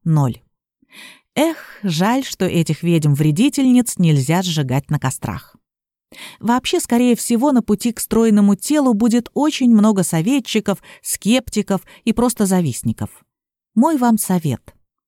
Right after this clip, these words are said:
Пропускайте всё, что они говорят, мимо ушей, а иначе заразят вас сомнениями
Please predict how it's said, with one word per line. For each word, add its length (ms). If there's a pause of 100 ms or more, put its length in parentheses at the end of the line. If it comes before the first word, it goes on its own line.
(100)
Пропускайте 600
всё, 160
что 180
они 200
говорят, 440
мимо 320
ушей, 460 (280)
а 120
иначе 600
заразят 600
вас 180
сомнениями 840